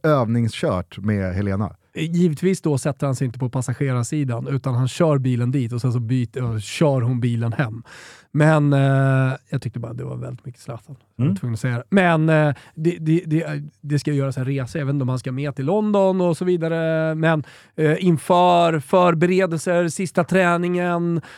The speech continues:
Speaker 2: eh, och liksom rifinituran, allt det där. Det, där är ju Zlatan med alldeles oavsett. Och jag tror att det,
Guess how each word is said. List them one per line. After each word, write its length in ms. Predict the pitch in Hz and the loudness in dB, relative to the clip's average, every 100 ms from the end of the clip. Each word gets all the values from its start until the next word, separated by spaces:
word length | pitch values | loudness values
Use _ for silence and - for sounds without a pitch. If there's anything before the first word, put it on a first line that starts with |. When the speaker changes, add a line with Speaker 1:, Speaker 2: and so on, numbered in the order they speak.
| - | -8
Speaker 2:
eh, 560 | 156 151 151 147 143 143 | -2 0 0 0 0 -2
och 320 | 160 165 160 160 160 170 | -4 -8 -8 -10 -12 -8
liksom 340 | 170 151 156 156 | -4 -2 2 4
rifinituran, 1040 | 185 - 185 170 - 196 196 185 180 175 | 4 2 0 0 0 0 2 4 4 2
allt 300 | - 226 208 | 2 2 2
det 80 | 190 | 0
där. 520 | 180 214 196 135 127 117 - _ _ - | 2 4 2 2 -2 -6 -16 _ _ -10
Det, 500 | 135 180 220 208 - | -2 2 4 4 2
där 320 | 165 214 233 | 2 4 4
är 40 | 190 | 4
ju 180 | 165 | 2
Zlatan 500 | 151 147 139 - 143 | 2 0 0 2 4
med 280 | 156 196 107 - | 4 4 0 -4
alldeles 380 | 135 135 131 135 | -4 0 0 2
oavsett. 640 | 147 131 120 170 - - | 2 0 -2 -6 -6 -8
Och 220 | 151 135 | -6 -2
jag 140 | 160 143 | -2 2
tror 140 | 175 | 2
att 80 | 139 | 2
det, 180 | 147 | -2